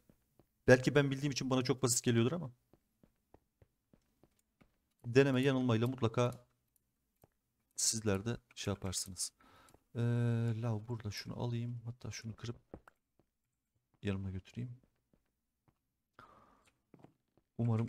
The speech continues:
uzunca bir zaman Thaumcraft'a geri dönmeyiz. Yalnız, e, Essential Storage'ler falan var.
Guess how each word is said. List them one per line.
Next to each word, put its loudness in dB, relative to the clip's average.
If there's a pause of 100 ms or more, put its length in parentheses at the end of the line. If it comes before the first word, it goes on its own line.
uzunca 2
bir 4
zaman 2
Thaumcraft'a 6
geri 6
dönmeyiz. 6
Yalnız, 2 (960)
e, 6 (300)
Essential 6
Storage'ler 4
falan 6
var. 4